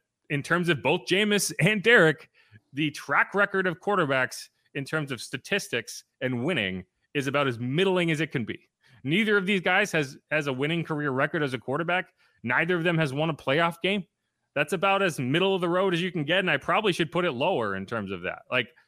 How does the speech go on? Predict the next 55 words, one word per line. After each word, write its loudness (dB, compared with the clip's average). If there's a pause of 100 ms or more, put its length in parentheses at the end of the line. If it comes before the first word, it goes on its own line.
(140)
I -2
think -2
they 0
can -4
improve -2
upon 0
that, 0
but 0
I'm 0
not -2
putting -2
it -2
higher 0
than -2
a -2
six, -2 (260)
and -4
then 0
playoff 0
experience 0
is -4
a -4
two. -4
So -2 (280)
very 2
similar -2 (260)
with -2
tight 0
end 0
and -4
quarterback, -2
and -2
that's -4
why 2
they're 0
both -4
at -2
the -4
bottom. 0
So -8
tight -2
end, -2
twenty-eight -4
point -6
five, -2 (320)
quarterback 0 (100)
at -2
twenty-nine, -2
and -2
it -2
only -2
gets -8
higher -4
from -16
there. -20